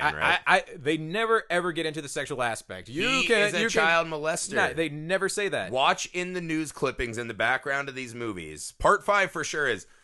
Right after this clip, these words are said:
Speaker 2: child molester Kruger.
Speaker 1: Okay, I never saw that part, but five
Speaker 2: He
Speaker 1: isn't
Speaker 2: is
Speaker 1: one that
Speaker 2: for
Speaker 1: I've been
Speaker 2: sure
Speaker 1: addressing,
Speaker 2: a child.
Speaker 1: but
Speaker 2: I know, me
Speaker 1: I,
Speaker 2: and you will
Speaker 1: I,
Speaker 2: have this
Speaker 1: I,
Speaker 2: debate
Speaker 1: I, I will,
Speaker 2: forever.
Speaker 1: yeah, I, I've had
Speaker 2: For a
Speaker 1: this
Speaker 2: man who's, like,
Speaker 1: discussion.
Speaker 2: follow the evidence and scientific
Speaker 1: <laughs>
Speaker 2: doctor guy,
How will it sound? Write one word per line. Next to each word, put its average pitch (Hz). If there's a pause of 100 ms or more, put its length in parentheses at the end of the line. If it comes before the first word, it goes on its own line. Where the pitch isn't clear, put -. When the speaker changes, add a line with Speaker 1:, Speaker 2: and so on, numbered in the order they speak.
(160)
Speaker 2:
child 165
molester 143
Kruger. 123
Speaker 1:
Okay, 131
I 131
never 165
saw 151
that 127
part, -
but 123
five 170
Speaker 2:
He 156
Speaker 1:
isn't 170
Speaker 2:
is -
Speaker 1:
one 131
that 123
Speaker 2:
for 123
Speaker 1:
I've 117
been 123
Speaker 2:
sure 110
Speaker 1:
addressing, 151
Speaker 2:
a -
child. 131
Speaker 1:
but -
Speaker 2:
I 147
know, 175
me 156
Speaker 1:
I, -
Speaker 2:
and 220
you 220
will 196
Speaker 1:
I, 165
Speaker 2:
have 170
this 185
Speaker 1:
I, 190
Speaker 2:
debate -
Speaker 1:
I, 202
I 185
will, 208
Speaker 2:
forever. 156
Speaker 1:
yeah, 131
I, 175 (180)
I've 147
had 160
Speaker 2:
For 196
a 196
Speaker 1:
this 175
Speaker 2:
man 240
who's, 220
like, 180
Speaker 1:
discussion. 160
Speaker 2:
follow 175
the 170
evidence 156
and 131
scientific 135
Speaker 1:
<laughs> 165
Speaker 2:
doctor 117
guy, 143